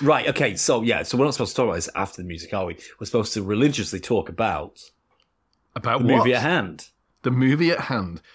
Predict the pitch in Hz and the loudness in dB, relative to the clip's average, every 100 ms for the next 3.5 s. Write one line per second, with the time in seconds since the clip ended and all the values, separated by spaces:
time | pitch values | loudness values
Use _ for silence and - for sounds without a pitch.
0 | _ - 151 196 196 175 190 143 123 113 | _ 0 2 4 2 2 0 2 2 2
1 | 104 113 - 131 135 127 110 107 110 104 | 0 -2 0 0 2 2 2 0 -2 -2
2 | - 110 113 107 110 107 101 98 98 98 | -2 -4 -2 -4 -2 -2 0 -2 -4 -6
3 | 90 82 - - - | -6 -10 -14 -12 -10